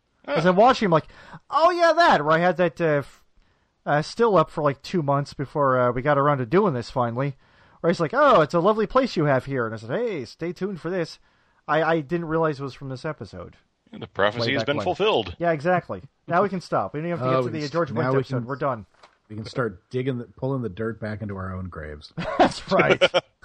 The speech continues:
Speaker 2: And put a fountain on top.
Speaker 1: Uh, what have I got? Oh, I've got, uh, a note. Big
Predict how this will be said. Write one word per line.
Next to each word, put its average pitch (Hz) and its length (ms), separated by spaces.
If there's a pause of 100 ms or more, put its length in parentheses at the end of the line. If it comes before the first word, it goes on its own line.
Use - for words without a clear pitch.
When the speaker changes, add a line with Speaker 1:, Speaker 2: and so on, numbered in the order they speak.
(260)
Speaker 2:
And 113 140
put 135 140
a 151 40
fountain 104 300
on 92 120
top. 98 300 (100)
Speaker 1:
Uh, 170 100
what 214 100
have 233 80
I 226 60
got? 214 240
Oh, 240 220
I've 226 80
got, 240 220
uh, 208 420 (500)
a 180 160
note. 170 420
Big 226 260